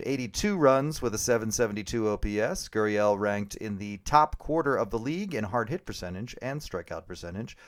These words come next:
while his defensive metrics were solid, which you're just not used to seeing when it's like, "Oh, this guy hits home runs, this guy drives in runs, this guy's got a solid O P S." Turns out he doesn't have any arms. Just nobody, <laughs> nobody noticed.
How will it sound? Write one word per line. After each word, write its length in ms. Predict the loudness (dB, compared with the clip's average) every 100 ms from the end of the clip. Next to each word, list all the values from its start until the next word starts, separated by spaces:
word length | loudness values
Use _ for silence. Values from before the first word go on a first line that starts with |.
| -20 -2
while 200 | 2 2
his 220 | 0 -4
defensive 540 | -6 4 4 6 2
metrics 580 | 4 2 4 0 -2 -10 -12 -12
were 200 | 0 2
solid, 680 | 2 2 2 2 2 -2 -4 -14
which 240 | -10 -8 -8
you're 60 |
just 200 | -8 0
not 160 | 0 0
used 200 | -2 -6
to 80 | -6
seeing 420 | -4 -2 -2 -2
when 140 | -4
it's 160 | -4 -4
like, 140 | 2
"Oh, 100 | 6
this 180 | 6 6
guy 200 | 8 10
hits 180 | 8 8
home 240 | 6 8
runs, 320 | 8 8 6 2
this 140 | 2
guy 100 | 2
drives 380 | 4 4 4 4
in 160 | 0 4
runs, 380 | 4 4 0
this 100 | -6
guy's 180 | -2 -2
got 140 | 0 0
a 40 |
solid 320 | 2 6 6
O 100 | 6
P 220 | 2 2 4
S." 320 | 6 4 0 -12 -20 -10 2
Turns 260 | 2 6
out 160 | 8 8
he 20 |
doesn't 180 | 6 4
have 100 | 4
any 140 | 4 2
arms. 480 | 2 2 -2 -6 -8 -20 _ _ _ -10
Just 200 | 0 4
nobody, 220 | 4 4
<laughs> 60 | 6
nobody 180 | 6 6
noticed. 480 | 4 2 0 -4